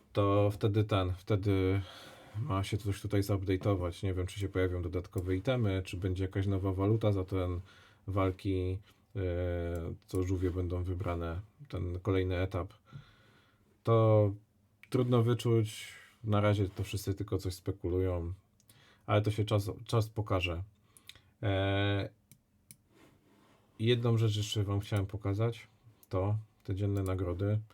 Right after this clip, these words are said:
Jeżeli ktoś z was zależy mu na ilości pizzy, czyli to są później te ataki, to wydawanie pieniędzy tutaj,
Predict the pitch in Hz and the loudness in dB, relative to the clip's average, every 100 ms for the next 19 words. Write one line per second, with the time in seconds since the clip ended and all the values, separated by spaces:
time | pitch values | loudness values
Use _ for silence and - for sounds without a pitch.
0 | - - - _ - 104 107 110 110 120 | -20 -20 -20 _ -6 -2 2 0 2 2
1 | 107 98 95 104 - - 101 95 107 104 | 2 2 2 0 -4 -10 -2 2 4 4
2 | 107 101 95 104 101 101 110 104 107 - | 4 2 0 0 0 -2 -6 -4 -6 -6
3 | - 90 85 92 _ _ 101 95 95 101 | -8 -4 -4 -6 _ _ -2 0 0 0
4 | 98 104 98 101 101 104 98 98 - 107 | -2 -2 -2 0 -2 0 0 -2 -2 0
5 | 107 104 95 87 _ _ _ _ _ _ | 0 -2 -6 -8 _ _ _ _ _ _
6 | _ _ _ - - - 95 95 95 95 | _ _ _ -20 -18 -2 0 2 0 0
7 | 101 107 101 110 107 104 104 98 - _ | 2 2 4 4 6 4 2 -2 -10 _
8 | _ - 107 95 98 98 90 104 107 110 | _ -8 -2 0 0 0 -2 -4 0 2
9 | 117 | 0